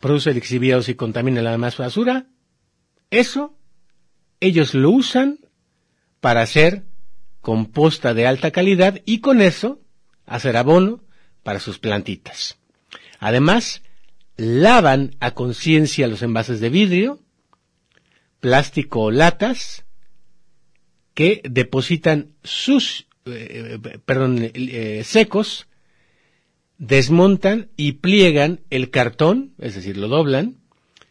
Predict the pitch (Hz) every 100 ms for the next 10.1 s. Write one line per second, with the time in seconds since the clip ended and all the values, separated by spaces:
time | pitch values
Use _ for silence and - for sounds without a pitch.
0 | _ _ - 151 208 220 202 196 - 190
1 | 131 135 131 123 113 - 185 208 196 160
2 | 170 214 160 160 254 - - _ _ _
3 | _ 190 202 - 139 131 160 160 160 131
4 | 101 98 117 - 139 135 151 175 - -
5 | - - - 110 - 131 123 120 - -
6 | - - - - - - - _ - 123
7 | 123 117 123 - - - - _ _ _
8 | _ _ _ _ _ _ _ 123 123 123
9 | 113 110 107 98 107 101 - 92 98 -
10 | -